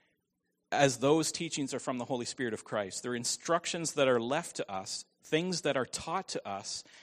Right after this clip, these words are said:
after Jesus ascended by the Holy Spirit, and that those truths are so, so important to the foundation we lay as a church.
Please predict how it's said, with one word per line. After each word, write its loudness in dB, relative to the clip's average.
after 2
Jesus 0
ascended -2
by 2
the 0
Holy -2
Spirit, -2
and 2
that 2
those 4
truths 0
are 2
so, 0
so 0
important -2
to -6
the -6
foundation -6
we -8
lay -6
as -6
a -16
church. -14